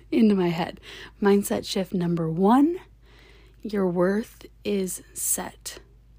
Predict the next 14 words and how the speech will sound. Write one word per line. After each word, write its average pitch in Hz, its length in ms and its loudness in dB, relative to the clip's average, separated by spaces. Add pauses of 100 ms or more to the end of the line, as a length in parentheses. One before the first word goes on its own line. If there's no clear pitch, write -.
(540)
Mindset 190 540 2
shift - 400 -4
number 175 300 -2
two, 262 500 0 (460)
your 190 280 -12
offer 269 720 -4 (160)
is 190 540 -4
your 185 400 -8
offering. - 680 -4 (1600)
And 202 200 4
mindset 233 640 2 (160)
shift - 500 -4
number 180 380 -2
three 175 680 -4